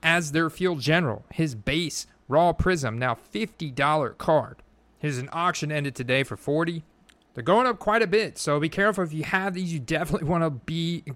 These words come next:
cognizant. You wanna list them closer now, sixty to seventy dollars, I think,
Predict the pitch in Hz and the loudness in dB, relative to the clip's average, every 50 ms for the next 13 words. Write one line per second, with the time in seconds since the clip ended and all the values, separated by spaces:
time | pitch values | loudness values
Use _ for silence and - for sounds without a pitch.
0 | - - - 180 190 196 190 190 190 - - - 196 185 143 139 123 131 147 170 | -10 -2 0 2 4 4 2 2 -2 -2 0 -2 -2 -2 -2 -4 -4 -2 -2 -2
1 | 180 175 180 214 220 214 - - 180 170 156 - 175 170 165 156 - 151 139 143 | -2 -2 0 -2 -2 -2 -2 -8 -8 -8 -6 -4 -2 -4 -2 -2 -4 -4 -2 0
2 | 139 143 143 - - - 180 180 - - - 165 147 135 135 - - 160 151 156 | 0 0 0 -2 -4 -2 -2 -2 -2 -4 -6 -6 -6 -4 -4 -4 0 2 2 2
3 | 143 131 123 131 143 160 165 151 139 123 110 - 131 131 131 131 - - 165 165 | 0 -2 0 2 4 4 6 4 2 0 -2 -2 0 0 0 0 -2 -2 -2 -2
4 | 143 107 | -2 -4